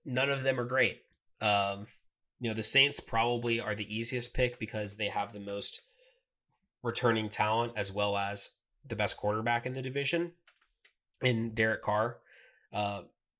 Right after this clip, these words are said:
of course, it is gonna be a new offense, a new system. We're not sure exactly how it's going to look, but realistically speaking, they probably have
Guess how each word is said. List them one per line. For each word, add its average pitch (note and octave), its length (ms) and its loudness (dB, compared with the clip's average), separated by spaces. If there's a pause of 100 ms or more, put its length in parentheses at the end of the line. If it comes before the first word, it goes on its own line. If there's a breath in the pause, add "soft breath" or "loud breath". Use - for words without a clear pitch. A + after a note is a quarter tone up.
(140)
of B2+ 120 -4
course, C3+ 280 0
it B2+ 120 -4
is C3 220 -2
gonna B2+ 220 -2
be B2 120 -4
a A#2+ 60 0
new A#2+ 160 0
offense, A2+ 400 0
a A2 60 -4
new A2+ 120 -2
system. D3+ 600 -2
We're A#2 80 -6
not G#2+ 160 -4
sure A2+ 160 0
exactly G#2 460 -2
how G#2+ 180 -6
it's G#2 140 -10
going G#2 180 -10
to F#2+ 80 -12
look, G2 280 -6 (720)
but G#2+ 360 0 (1300)
realistically C3 460 0
speaking, G#2+ 560 -2
they A2+ 100 -2
probably A2+ 360 2
have G2+ 480 0